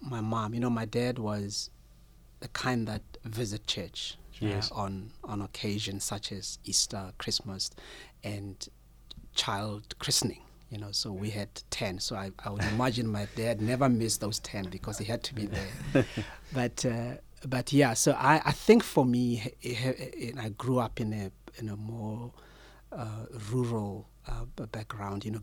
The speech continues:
Speaker 1: going to town for a church service was, was quite
Speaker 2: A big occasion.
Speaker 1: it's a big oc-, occasion.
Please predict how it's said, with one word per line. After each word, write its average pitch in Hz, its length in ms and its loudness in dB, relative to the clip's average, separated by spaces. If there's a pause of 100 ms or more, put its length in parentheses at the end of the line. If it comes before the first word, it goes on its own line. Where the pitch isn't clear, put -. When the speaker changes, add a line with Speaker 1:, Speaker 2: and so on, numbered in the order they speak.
Speaker 1:
going 143 300 4
to - 160 -6
town 110 720 -4
for - 260 -10
a 104 80 -6
church - 320 -2
service 104 640 -6
was, 107 600 -8 (160)
was - 100 -2
quite - 420 -4 (240)
Speaker 2:
A - 120 -20
big 104 160 -14
occasion. 95 340 -18
Speaker 1:
it's 151 160 2
a 156 80 2
big 123 220 0
oc-, - 160 -8
occasion. 104 580 -8